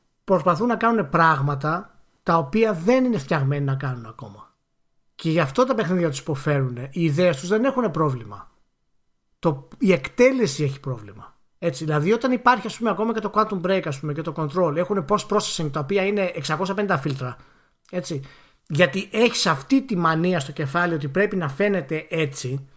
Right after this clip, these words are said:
Το καταλαβαίνω αυτό ως όραμα, αλλά επειδή και το gameplay είναι συγκεκριμένο, έτσι,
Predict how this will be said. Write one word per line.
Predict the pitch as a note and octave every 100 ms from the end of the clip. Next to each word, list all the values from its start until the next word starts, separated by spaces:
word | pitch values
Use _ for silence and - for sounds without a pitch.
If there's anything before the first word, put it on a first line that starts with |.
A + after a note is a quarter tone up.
| _
Το | -
καταλαβαίνω | F3+ E3+ E3+ E3 B3+
αυτό | B3 - F#3+
ως | C#3 -
όραμα, | E3+ D3 C3+ C3+ C#3 -
αλλά | D#3+ E3
επειδή | D3 D3+ G3+
και | B3+
το | A#3 G3
gameplay | A3+ G3+ G#3 G3+ F3 C#3 - - _ _ -
είναι | F#3
συγκεκριμένο, | F3 - - D#3+ D#3 C#3+ C3+ C3+ - _ _ _
έτσι, | F3+ F3 F#3